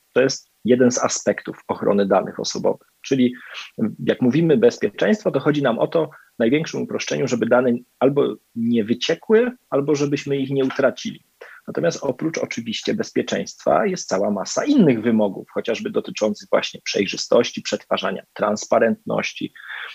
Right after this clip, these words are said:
mm, tego, że ludzie muszą wiedzieć, co się z ich danymi dzieje i dlaczego i kto to robi.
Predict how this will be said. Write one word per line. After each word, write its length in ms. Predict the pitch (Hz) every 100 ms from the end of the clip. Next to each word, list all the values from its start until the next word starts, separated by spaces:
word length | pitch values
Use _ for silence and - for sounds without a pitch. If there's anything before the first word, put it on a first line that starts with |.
| -
mm, 280 | 117 110 107
tego, 240 | 113 113
że 120 | 110
ludzie 280 | 113 117 113
muszą 320 | 107 - 110
wiedzieć, 400 | 104 123 120 104
co 180 | - -
się 160 | - 110
z 100 | 110
ich 140 | 98
danymi 440 | 113 104 104 104 98
dzieje 340 | 110 110 107
i 100 | -
dlaczego 480 | 104 101 - 104 104
i 120 | 104
kto 180 | - 101
to 180 | - 107
robi. 360 | 107 95 101